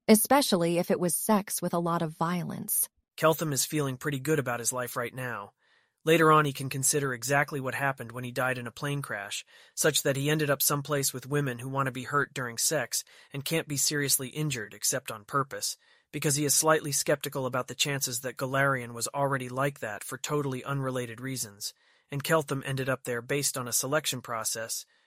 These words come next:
Speaker 2: which did not take that fact into account in any way. But that's not a negative update about Galarian. Also, that was, if not the most pleasurable,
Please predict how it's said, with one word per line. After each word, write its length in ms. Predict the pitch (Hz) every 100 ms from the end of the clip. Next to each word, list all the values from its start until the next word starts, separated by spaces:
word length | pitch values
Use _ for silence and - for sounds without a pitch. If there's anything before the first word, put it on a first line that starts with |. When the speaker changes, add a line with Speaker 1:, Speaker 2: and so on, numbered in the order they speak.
| _
Speaker 2:
which 160 | 147 139
did 100 | 156
not 220 | 147 135
take 220 | 151 143
that 160 | 131 123
fact 300 | 139 120 -
into 220 | 123 120
account 400 | 113 - 120 113
in 80 | 113
any 160 | 113 110
way. 380 | 117 107 110 _ _ _ _ _ _ -
But 120 | 139
that's 180 | 156 165
not 140 | 151
a 60 | 143
negative 340 | 147 135 120
update 320 | 143 139 123
about 240 | 120 123 -
Galarian. 540 | 131 139 123 110 107 _ _ -
Also, 240 | 147 151
that 220 | 143 123
was, 420 | 139 139 120 - - - _ 139
if 100 | 151
not 180 | 143
the 60 | 147
most 300 | 139 131 -
pleasurable, 680 | - 151 139 127 110 107